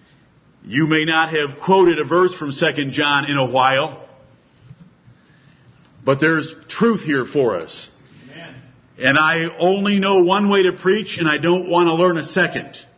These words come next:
Speaker 2: Amen.
Speaker 1: I'm told how to preach in Nehemiah chapter eight and verse eight. "So they read in the law of God distinctly and gave the sense,"
Speaker 2: Amen.
Speaker 1: and caused the people to understand the reading.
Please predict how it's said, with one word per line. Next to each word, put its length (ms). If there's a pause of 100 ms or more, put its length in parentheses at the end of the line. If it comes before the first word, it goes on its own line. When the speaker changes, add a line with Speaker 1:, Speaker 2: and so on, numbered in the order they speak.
(160)
Speaker 2:
Amen. 340 (680)
Speaker 1:
I'm 260
told 320
how 140
to 80
preach 400
in 100
Nehemiah 500
chapter 420
eight 260
and 160
verse 280
eight. 400 (600)
"So 240
they 160
read 360
in 120
the 100
law 640 (880)
of 200
God 320
distinctly 960 (240)
and 160
gave 280
the 80
sense," 680
Speaker 2:
Amen. 320 (160)
Speaker 1:
and 200
caused 380
the 80
people 400
to 60
understand 680
the 80
reading. 420